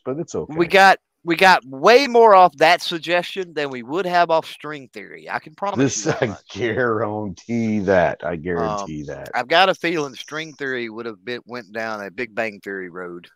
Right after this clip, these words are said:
Speaker 2: just talking about Big Bang Theory,
Speaker 1: Oh,
Speaker 2: probably.
Speaker 1: at least my side of that conversation would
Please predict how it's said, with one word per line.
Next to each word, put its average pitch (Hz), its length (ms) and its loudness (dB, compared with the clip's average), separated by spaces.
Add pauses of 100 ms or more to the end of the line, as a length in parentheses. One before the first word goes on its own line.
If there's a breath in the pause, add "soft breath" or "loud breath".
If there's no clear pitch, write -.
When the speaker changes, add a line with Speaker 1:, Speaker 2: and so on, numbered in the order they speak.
Speaker 2:
just - 160 -18
talking 107 260 -2
about 101 200 -6
Big 95 180 -10
Bang 104 80 -4 (160)
Theory, 107 160 2
Speaker 1:
Oh, - 80 -12
Speaker 2:
probably. 85 400 -6 (360)
Speaker 1:
at 139 160 -2
least 147 300 2
my 113 260 2
side 131 280 0
of 139 60 -2
that 135 140 -6
conversation 135 680 -4
would 110 60 -2